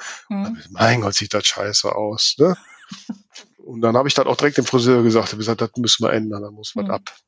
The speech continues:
Speaker 2: So, und jetzt hab ich Haare ab und neuen Hinterkopf.
Speaker 1: Sehr schön.
Speaker 2: Ne? So, also das ist definitiv mein Ding der Woche, weil da habe ich jetzt siebenundzwanzig Jahre für gebraucht.
Speaker 1: Ui.
Speaker 2: Ähm,
Speaker 1: <laughs>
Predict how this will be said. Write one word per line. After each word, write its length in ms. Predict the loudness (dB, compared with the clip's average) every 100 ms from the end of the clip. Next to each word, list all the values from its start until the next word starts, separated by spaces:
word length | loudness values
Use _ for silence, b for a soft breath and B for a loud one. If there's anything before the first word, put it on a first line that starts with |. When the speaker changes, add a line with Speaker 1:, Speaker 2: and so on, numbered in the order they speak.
| _ _ _
Speaker 2:
So, 140 | -20
und 240 | -18 -18 -20
jetzt 380 | -16 -12 -12 _ _ b b b _
hab 140 | -2
ich 160 | 2 4
Haare 280 | 4 4
ab 160 | 2 0
und 120 | -2
neuen 220 | 0 0 0
Hinterkopf. 680 | -2 -4 -4 -6 -8 -14 _ _ _ _
Speaker 1:
Sehr 340 | -8 -2 -2
schön. 400 | -4 -8 -10 -12 -18 _ _
Speaker 2:
Ne? 240 | 4 4 2 -6
So, 240 | -6 -6 -4
also 180 | 0 4
das 160 | 4 4
ist 180 | 2
definitiv 500 | 2 2 2 2 0
mein 320 | 2 2 2 2
Ding 380 | 2 2 0
der 200 | 2 2
Woche, 340 | 2 0 2 2
weil 120 | 2
da 120 | 0
habe 160 | -2 -4
ich 100 | -6
jetzt 140 | -4
siebenundzwanzig 500 | -2 -4 -2 -4 -2 -2
Jahre 200 | -2 -4
für 140 | -8
gebraucht. 360 | -8 -8 -10 _ B B -2
Speaker 1:
Ui. 320 | 2 2 2
Speaker 2:
Ähm, 560 | 2 4 6 6 6 4
Speaker 1:
<laughs> 600 | 4 0 0 -6 -6 -10